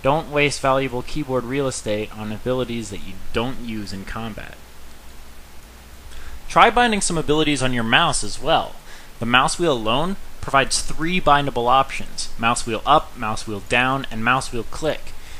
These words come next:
You can open up these options by moving the zoom function to Alt mouse wheel up and down, or Shift mouse wheel up and down.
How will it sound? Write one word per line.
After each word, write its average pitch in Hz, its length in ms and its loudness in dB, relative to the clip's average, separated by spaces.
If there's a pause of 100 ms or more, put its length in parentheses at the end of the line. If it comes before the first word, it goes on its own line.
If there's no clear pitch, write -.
(140)
You 131 60 -6
can 147 160 -2
open 151 220 2
up 147 100 0
these 117 160 -2
options 139 520 6
by 117 180 4
moving 135 400 0
the 117 80 -2
zoom 156 300 -2
function 110 580 -2 (260)
to - 180 -2
Alt 165 280 6
mouse 117 320 2
wheel 90 180 2
up 87 160 0
and 95 100 0
down, 87 360 -4 (320)
or 123 100 0
Shift - 420 0
mouse 101 300 -2
wheel 87 160 -2
up 82 160 -8
and 87 100 -12
down. 85 300 -10